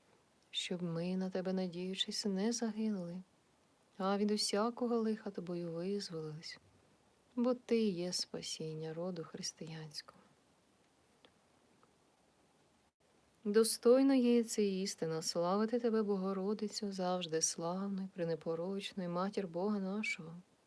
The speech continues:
Чеснішу від херувимів і незрівнянно славнішу від серафимів,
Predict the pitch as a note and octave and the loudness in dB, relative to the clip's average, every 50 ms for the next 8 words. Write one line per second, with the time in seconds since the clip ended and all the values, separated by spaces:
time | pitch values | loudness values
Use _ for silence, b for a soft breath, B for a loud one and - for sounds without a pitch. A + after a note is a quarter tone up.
0 | _ _ _ _ _ _ _ _ _ _ _ _ _ _ _ - - _ _ _ | _ _ _ _ _ _ _ _ _ _ _ _ _ _ _ -20 -20 _ _ _
1 | _ _ _ _ _ - - - G3+ G#3 G#3 - - G3+ G#3 A3 A#3 C4 C4+ C4 | _ _ _ _ _ -4 -2 0 0 0 0 2 2 4 6 6 6 4 4 0
2 | - B3+ A#3+ A#3+ A#3+ - - A#3 A3+ A3 G#3+ G3+ G3+ G3+ G3 F#3 D#3+ D#3 D#3 D3+ | 0 2 2 2 2 0 0 2 2 2 2 0 0 0 -2 -2 -2 -4 -6 -8
3 | - - _ _ _ _ - G#3 G#3 G3+ G#3 G3+ F#3 - G#3+ G3+ G#3 G3+ G3+ G3 | -10 -16 _ _ _ _ 0 2 4 4 4 2 2 0 0 2 2 2 2 0
4 | F#3+ G3 G3+ A3 A3+ A3 A3 A3 G#3+ - - G#3+ G#3+ G#3 G#3 G3 G3 G3+ G3+ - | 0 0 0 0 2 2 2 2 2 0 0 0 2 2 2 0 0 -2 -4 -4
5 | - G3 F3+ F3+ - - - E3+ D#3+ D#3 D#3+ - - - F#3+ F#3 F3 E3+ | -6 -6 -6 -8 -8 -6 -6 -4 -4 -4 -6 -8 -10 -10 -8 -8 -8 -8